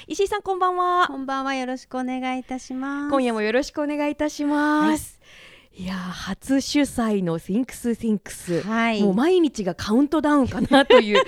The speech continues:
Speaker 1: <laughs> え、気持ちにね、なってらっしゃるんじゃないですか？
Speaker 2: その通りです。ドキドキしてます。
Speaker 1: ねえ。で、昨日はワークショップ、
Speaker 2: うん。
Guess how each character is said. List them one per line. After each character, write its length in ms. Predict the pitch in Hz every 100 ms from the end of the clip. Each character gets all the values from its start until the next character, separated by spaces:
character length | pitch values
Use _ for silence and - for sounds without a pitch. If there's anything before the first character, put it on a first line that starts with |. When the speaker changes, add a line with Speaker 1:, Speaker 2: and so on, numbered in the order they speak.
| -
Speaker 1:
<laughs> 160 | 554 466
え、 160 | 247
気 140 | 254 269
持 160 | 247
ち 160 | 254 262
に 220 | 247 247
ね、 220 | 269 254 233
な 100 | 277
っ 40 |
て 120 | 277
ら 120 | 233
っ 20 | 262
し 100 | 254
ゃ 60 |
る 80 | 226
ん 20 |
じ 60 | 208
ゃ 40 |
な 80 | 208
い 60 | 208
で 120 | -
す 60 | -
か？ 100 | 302
Speaker 2:
そ 40 |
の 120 | 214
通 60 | 233
り 80 | 254
で 40 |
す。 320 | 277 233 233
ド 100 | 226
キ 140 | 226 240
ド 100 | 220
キ 120 | 247
し 60 | 233
て 160 | 240
ま 120 | 220 226
す。 60 |
Speaker 1:
ね 60 | 339
え。 420 | 381 415 427 427 247 - -
で、 40 | 359
昨 160 | 427 480 539 403
日 120 | 202
は 300 | 254 262 - 330
ワ 80 | 262
ー 120 | 494 -
ク 100 | 523
シ 60 |
ョ 60 | 508
ッ 20 | 494 _
プ、 80 | 196
Speaker 2:
う 120 |
ん。 60 | 160